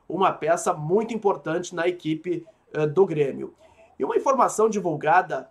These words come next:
eh, inicialmente pelo grande Eduardo Gabardo, meu amigo repórter, um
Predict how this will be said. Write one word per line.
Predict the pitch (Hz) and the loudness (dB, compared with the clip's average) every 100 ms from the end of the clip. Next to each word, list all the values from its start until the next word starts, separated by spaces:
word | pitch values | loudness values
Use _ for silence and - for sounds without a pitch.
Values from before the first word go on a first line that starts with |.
| - | -10
eh, | 151 143 139 | -6 -6 -6
inicialmente | 208 220 214 185 143 170 180 - | -4 -4 0 0 0 -2 -2 -6
pelo | 147 156 156 | -10 -6 -6
grande | 147 170 240 180 | 0 2 2 0
Eduardo | 160 147 170 160 | -4 0 2 0
Gabardo, | 147 135 139 165 175 151 143 - _ _ | -4 -4 2 4 4 -4 -14 -20 _ _
meu | 156 170 | 0 4
amigo | 151 151 208 185 | 4 4 2 2
repórter, | 147 147 160 190 196 160 131 - _ - | -6 -4 4 4 4 -4 -6 -12 _ -10
um | 165 180 | -8 -8